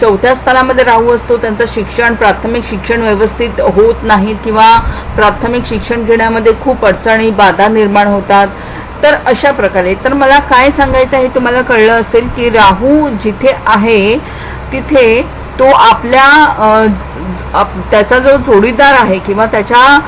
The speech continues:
बाजूला जर दुसरा ग्रह असेल तर त्या ग्रहाचे गुणसुद्धा कमी करतो, शिवाय ते जे स्थान असतं त्या स्थानाचं महत्त्वसुद्धा कमी करतो. तर अशा प्रकारे दोन्ही, अ, गोष्टींवर,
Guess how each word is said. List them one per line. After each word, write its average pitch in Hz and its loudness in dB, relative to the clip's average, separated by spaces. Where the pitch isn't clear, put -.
बाजूला 214 2
जर 262 2
दुसरा 233 0
ग्रह 202 2
असेल 220 0
तर 214 -4
त्या 254 -4
ग्रहाचे 220 -2
गुणसुद्धा 226 -2
कमी 269 -2
करतो, 285 0
शिवाय 262 0
ते 294 -2
जे 262 -2
स्थान 277 2
असतं 190 -2
त्या 269 4
स्थानाचं 254 2
महत्त्वसुद्धा 226 0
कमी 202 -2
करतो. 160 -4
तर 254 0
अशा 247 -2
प्रकारे 254 0
दोन्ही, 226 2
अ, 196 2
गोष्टींवर, 233 0